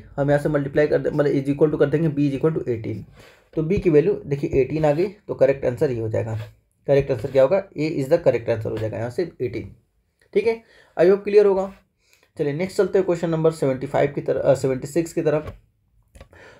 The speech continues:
तो देखिए सेवेंटी सिक्स क्वेश्चन में क्या बोला है, सेवेंटी सिक्स क्वेश्चन में बोला है कि if three x plus, three raise x plus y is equal to eighty one। अब देखिए पावर एक्सपोनेंट से है तो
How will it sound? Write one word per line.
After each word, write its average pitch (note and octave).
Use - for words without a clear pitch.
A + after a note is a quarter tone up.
तो F3
देखिए G3+
सेवेंटी G3
सिक्स G3+
क्वेश्चन F#3+
में F#3
क्या C#3+
बोला B2
है, C#3+
सेवेंटी D3
सिक्स E3
क्वेश्चन C#3+
में C#3
बोला C3
है D3+
कि -
if G3+
three E3+
x -
plus, D3+
three F#3+
raise E3+
x -
plus C#3+
y C3+
is A#2+
equal B2+
to -
eighty A2
one। -
अब F3
देखिए A3
पावर F#3+
एक्सपोनेंट F#3+
से G3
है G3+
तो G3